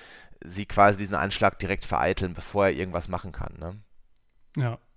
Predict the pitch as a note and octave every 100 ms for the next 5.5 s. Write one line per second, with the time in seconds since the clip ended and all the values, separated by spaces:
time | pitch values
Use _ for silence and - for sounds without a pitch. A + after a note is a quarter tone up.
0 | - C#3 F#3 F3+ F3+ G3+ F3+ D3+ D3+ C3+
1 | A2+ D3+ D3+ C3 A2 A#2 A2 C#3+ B2 A2
2 | A#2+ D3+ C#3 - C3+ D3 C3 B2 B2 -
3 | - - - F2+ G2 G2 - - - D#3+
4 | C#3 - D3+ F3 E3+ F3 F3+ F3+ - _
5 | - - - D#3+ F#3+